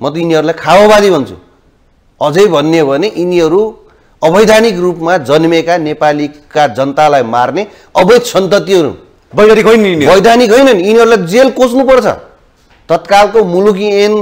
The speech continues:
Speaker 1: मुद्दा लगाएर जेल हाल्नुपर्ने हो।
Speaker 2: उम्।
Speaker 1: यिनीहरू कोसँग लडाइँ गरेर आए?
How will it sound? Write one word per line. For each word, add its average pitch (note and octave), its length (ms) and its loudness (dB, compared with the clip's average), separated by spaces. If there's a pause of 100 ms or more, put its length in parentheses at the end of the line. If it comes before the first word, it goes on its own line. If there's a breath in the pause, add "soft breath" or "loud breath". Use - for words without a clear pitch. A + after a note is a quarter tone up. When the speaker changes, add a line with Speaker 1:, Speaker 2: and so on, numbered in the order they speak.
(160)
Speaker 1:
मुद्दा D#3 440 0
लगाएर F3+ 380 2
जेल G#3+ 260 2
हाल्नुपर्ने G#3 480 0
हो। F2 80 -10 (200)
Speaker 2:
उम्। A#2 280 -10
Speaker 1:
यिनीहरू G#3+ 280 0
कोसँग C4+ 380 0
लडाइँ A3+ 360 4
गरेर G3 240 0
आए? D#3 400 0